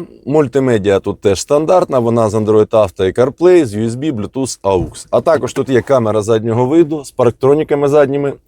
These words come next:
і Rear Auto Brake Rub. Е, вона зупиняється, якщо парктроніки помічають якусь, е, позаду,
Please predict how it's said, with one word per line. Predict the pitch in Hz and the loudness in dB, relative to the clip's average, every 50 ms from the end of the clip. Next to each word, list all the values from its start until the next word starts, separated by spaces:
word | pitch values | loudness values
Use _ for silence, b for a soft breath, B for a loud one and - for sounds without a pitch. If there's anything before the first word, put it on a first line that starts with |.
| _ - | _ -4
і | 160 180 175 | -2 -2 -2
Rear | - - 123 139 143 131 117 | -2 -2 -2 2 2 4 4
Auto | 110 - - 110 101 | 2 2 -2 -4 -2
Brake | 104 95 92 85 82 - | 0 0 0 0 -2 -2
Rub. | - 98 123 135 139 - _ _ B B B B B B B B B B | -2 0 2 2 2 0 _ _ B B B B B B B B B B
Е, | 92 92 95 95 92 92 - 110 107 107 | -6 -4 -2 0 0 2 2 2 2 2
вона | 95 120 139 139 117 | 0 0 0 0 0
зупиняється, | 113 - 123 117 131 127 113 - 101 | 0 0 0 2 2 2 2 0 -2
якщо | 90 - - 110 104 101 92 - _ | -4 -4 0 0 0 0 0 -2 _
парктроніки | - 104 101 - 123 120 107 98 - - - | -4 -4 -4 -2 -2 0 0 -2 -4 -6 -6
помічають | - 101 95 98 - - 107 95 90 - | -4 -4 -4 -4 -2 0 0 0 0 0
якусь, | 98 - - 101 85 - - - - | -2 -6 -4 -6 -6 -6 -8 -10 -4
е, | 87 92 92 90 | -2 0 0 0
позаду, | - - 98 92 101 95 87 92 90 92 | -2 -4 -2 -2 0 0 0 -2 -2 -4